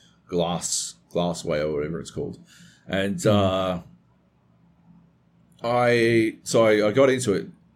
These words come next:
Speaker 1: It's, like, via the story you have to do the Strike. And, uh, I got put into it, and I got put directly at the final boss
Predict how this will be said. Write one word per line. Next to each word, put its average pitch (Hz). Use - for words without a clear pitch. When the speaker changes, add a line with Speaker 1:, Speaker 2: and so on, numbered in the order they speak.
Speaker 1:
It's, -
like, 95
via 120
the 104
story 107
you 135
have 120
to 120
do 123
the 117
Strike. 147
And, 90
uh, 92
I 92
got 95
put 107
into 98
it, 85
and 90
I 90
got 107
put -
directly 92
at 101
the 92
final 92
boss -